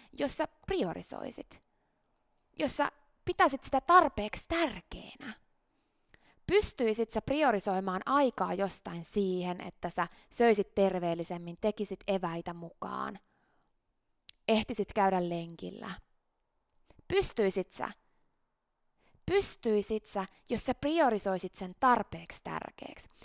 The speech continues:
Mä haluun, että sä priorisoit itses tarpeeksi tärkeäksi. Mä haluun, että sä ymmärrät, että sä oot kaikista tärkein. Mä haluun, että sä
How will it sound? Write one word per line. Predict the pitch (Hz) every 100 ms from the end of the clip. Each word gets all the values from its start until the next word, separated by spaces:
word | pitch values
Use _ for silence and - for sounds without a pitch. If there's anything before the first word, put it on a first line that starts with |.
| -
Mä | - 320
haluun, | 302 359 339 233
että | 220 -
sä |
priorisoit | 220 269 262 214 202 196 -
itses | 339 - 196 175 -
tarpeeksi | 202 185 - 180 - -
tärkeäksi. | 180 - - - 269
Mä |
haluun, | 254 330 330
että | 277 277
sä |
ymmärrät, | 302 311 320 226 196 -
että | 196 -
sä |
oot | 269 -
kaikista | 302 285 - - -
tärkein. | 196 170 - - - - 233 _ _ _ _ - _ - -
Mä | 240
haluun, | 269 262
että | 240
sä | -